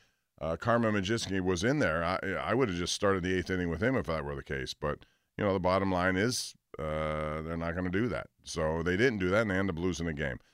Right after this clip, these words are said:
So the wild card situation will be Philadelphia is in, Arizona is likely in. Miami right now is the third wild card s-, team. Now they have a game and a half lead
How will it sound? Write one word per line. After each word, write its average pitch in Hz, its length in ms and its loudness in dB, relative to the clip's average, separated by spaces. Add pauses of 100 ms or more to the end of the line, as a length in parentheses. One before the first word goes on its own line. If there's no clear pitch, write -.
(120)
So 95 140 -4
the 104 80 4
wild 143 200 6
card 139 220 4
situation 101 720 2 (160)
will 95 220 2
be 85 160 2
Philadelphia 117 760 2
is 80 220 -4
in, 117 340 4 (460)
Arizona 113 800 6 (680)
is 101 1000 0 (120)
likely 123 540 6
in. 113 300 4 (840)
Miami 156 520 6
right 127 180 8
now 120 140 8
is 117 100 4
the 98 80 -4
third 120 260 4
wild 107 220 6
card 92 240 2
s-, - 220 -6 (440)
team. 95 220 0
Now 95 120 2
they 123 120 4
have 139 160 6
a 110 60 4
game 120 380 4
and 127 80 4
a 101 60 4
half 107 300 4
lead 92 400 0